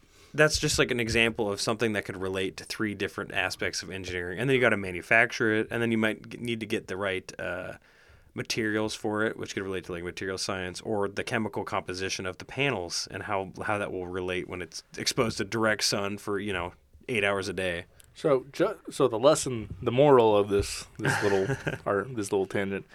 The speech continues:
Speaker 2: is that it takes all kinds, and just on one project, you'll have twenty different types of engineering,
Speaker 1: Yeah.
Speaker 2: depending on what that project is and what its mission is.
Speaker 1: Exactly.
Speaker 2: Okay, I think that kinda covers that. Moving down the list.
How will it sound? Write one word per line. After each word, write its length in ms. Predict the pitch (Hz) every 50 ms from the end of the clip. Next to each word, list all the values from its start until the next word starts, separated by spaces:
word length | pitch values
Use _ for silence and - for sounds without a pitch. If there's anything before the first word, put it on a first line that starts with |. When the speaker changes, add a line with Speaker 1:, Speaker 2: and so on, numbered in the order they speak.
| - - - - - _ _ -
Speaker 2:
is 140 | - 117 107
that 160 | 104 98 95
it 80 | 95 -
takes 200 | 117 113 110 -
all 120 | 123 113
kinds, 500 | - - 117 107 107 110 123 135 156 - -
and 220 | 135 110 98 98
just 300 | 98 110 123 123 - 131
on 160 | 117 104 101 98
one 180 | 110 123 131
project, 520 | - - 117 117 117 117 117 113 104 - -
you'll 140 | 110 101
have 440 | 95 120 107 101 101 98 92 - - _ _ _ - _ _ _ _ _ -
twenty 240 | - - 131 123 113
different 260 | 104 110 98 104 98 110
types 180 | 104 98 98 101
of 80 | 95 98
engineering, 480 | 98 95 92 95 95 95 95 95 95 98
Speaker 1:
Yeah. 120 | 113 110
Speaker 2:
depending 260 | 107 107 107 104 95 98
on 160 | 98 101 98
what 160 | 101 104 101 95
that 180 | 98 90 -
project 380 | - - 90 87 - - - -
is 240 | 117 120 123 120 -
and 100 | 117 104
what 180 | 95 95 95 -
its 220 | 90 - - -
mission 340 | 104 113 110 - - - 52
is. 260 | - - - - - _ _ _ _ _ _ _ _ -
Speaker 1:
Exactly. 560 | 117 117 110 113 110 101 98 - 87 90 90 - _ _ _ _ _ _ _ _ _ _ _ _ _ _ _ _ _ _ _ _ _ _ -
Speaker 2:
Okay, 320 | 127 - 170 151 - - - _ _ _ -
I 100 | - -
think 320 | - - 196 254 - -
that 200 | - 113 - _
kinda 280 | - - - 190 185 -
covers 340 | - 143 123 107 104 101 98
that. 300 | 95 92 92 98 - - - - - _ _ _ _ _ _ _ _ _ _ _ - -
Moving 300 | 143 160 170 170 151 139
down 300 | 139 131 127 120 110 101
the 40 | 107
list. 460 | 113 117 107 104 127 - - -